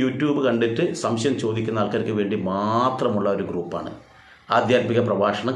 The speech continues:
കേട്ടിട്ട് വരുന്ന ആൾക്കാർ, ആ കേട്ടിട്ട് വരുന്ന ആൾക്കാർക്കുള്ള ലിങ്കാണ് അവിടെയുള്ളത്. അവിടെ നിങ്ങൾക്ക് ആ WhatsApp ഗ്രൂപ്പിൽ ഏത് സമയത്ത് വേണമെങ്കിലും നിങ്ങൾക്ക് സംശയങ്ങൾ ചോദിക്കാം. ആ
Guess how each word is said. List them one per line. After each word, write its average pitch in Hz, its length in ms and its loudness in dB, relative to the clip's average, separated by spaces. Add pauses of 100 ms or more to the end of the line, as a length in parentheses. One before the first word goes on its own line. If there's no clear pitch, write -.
(140)
കേട്ടിട്ട് 165 540 4
വരുന്ന 107 240 4
ആൾക്കാർ, 87 260 -6 (600)
ആ 185 40 6 (120)
കേട്ടിട്ട് 156 380 6
വരുന്ന 127 200 6
ആൾക്കാർക്കുള്ള 113 540 2 (180)
ലിങ്കാണ് 113 440 2 (100)
അവിടെയുള്ളത്. 95 420 -2 (320)
അവിടെ 175 300 6
നിങ്ങൾക്ക് 117 340 2 (260)
ആ 127 120 2
WhatsApp 113 340 2
ഗ്രൂപ്പിൽ 107 260 0 (680)
ഏത് 202 260 10 (120)
സമയത്ത് 135 340 4
വേണമെങ്കിലും 117 340 2
നിങ്ങൾക്ക് 110 280 0
സംശയങ്ങൾ 98 420 -4
ചോദിക്കാം. 78 340 -8 (800)
ആ - 20 6